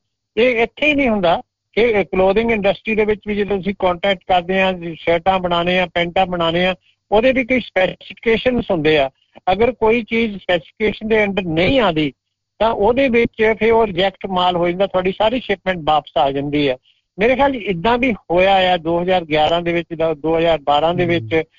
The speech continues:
Speaker 1: ਫਿਰ ਕਈ ਵਾਰੀ ਪੋਲੀਟੀਕਲ ਪਾਰਟੀਆਂ ਆਪਣੇ ਹਿੱਤਾਂ ਦੇ ਲਈ ਵੀ ਨਾ, ਕਈ ਵਾਰੀ ਇਸ ਨੂੰ ਢਾਹ ਲਾਉਣ ਦੀ ਕੋਸ਼ਿਸ਼ ਕਰਦੀਆਂ ਕਿ ਇਹ ਠੀਕ ਨਹੀਂ ਆ, ਜਿਹੜਾ ਮ-, ਫਾਰਮਰ ਆ, ਉਹਨੂੰ ਆਪਣੇ ਜਿਹੜੇ ਟ੍ਰੈਡੀਸ਼ਨਲ ਮੈਥਡ of production ਉਹ 'ਤੇ ਆ ਜਾਣਾ ਚਾਹੀਦਾ। ਇਹ, ਇਹਦੇ ਬਾਰੇ ਅਸੀਂ ਜਾਣਦੇ ਨਹੀਂ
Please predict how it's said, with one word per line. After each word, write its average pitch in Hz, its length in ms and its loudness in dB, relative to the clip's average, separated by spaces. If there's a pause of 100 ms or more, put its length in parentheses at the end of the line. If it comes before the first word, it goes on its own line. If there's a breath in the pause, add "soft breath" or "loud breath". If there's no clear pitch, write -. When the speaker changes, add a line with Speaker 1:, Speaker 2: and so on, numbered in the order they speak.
(300 soft breath)
Speaker 1:
ਫਿਰ 233 180 4
ਕਈ 240 220 0
ਵਾਰੀ 254 200 2
ਪੋਲੀਟੀਕਲ 240 500 -2
ਪਾਰਟੀਆਂ 208 560 0
ਆਪਣੇ 214 400 -2
ਹਿੱਤਾਂ 190 380 -2
ਦੇ 220 120 2
ਲਈ 190 220 2
ਵੀ 185 160 -2
ਨਾ, 214 140 -2 (380 soft breath)
ਕਈ 196 140 2
ਵਾਰੀ 208 420 0
ਇਸ 190 220 -4
ਨੂੰ 220 160 -2
ਢਾਹ 180 240 2
ਲਾਉਣ 165 200 0
ਦੀ 175 120 -2
ਕੋਸ਼ਿਸ਼ 165 420 -4
ਕਰਦੀਆਂ 160 340 0
ਕਿ 185 100 -4
ਇਹ 196 120 2
ਠੀਕ 175 380 -4
ਨਹੀਂ 175 280 0
ਆ, 175 200 0
ਜਿਹੜਾ 180 540 0 (200)
ਮ-, 156 360 -4
ਫਾਰਮਰ 156 340 0
ਆ, 185 120 2
ਉਹਨੂੰ 190 180 0
ਆਪਣੇ 180 340 -2
ਜਿਹੜੇ 180 200 -2
ਟ੍ਰੈਡੀਸ਼ਨਲ 190 600 -4
ਮੈਥਡ 165 400 0
of 170 60 2
production 165 500 -2
ਉਹ 170 60 2
'ਤੇ 190 220 0
ਆ 160 120 4
ਜਾਣਾ 156 180 0
ਚਾਹੀਦਾ। 170 300 0
ਇਹ, 240 160 4
ਇਹਦੇ 240 180 4
ਬਾਰੇ 233 240 0
ਅਸੀਂ 190 100 -8
ਜਾਣਦੇ 156 400 0
ਨਹੀਂ 151 140 -2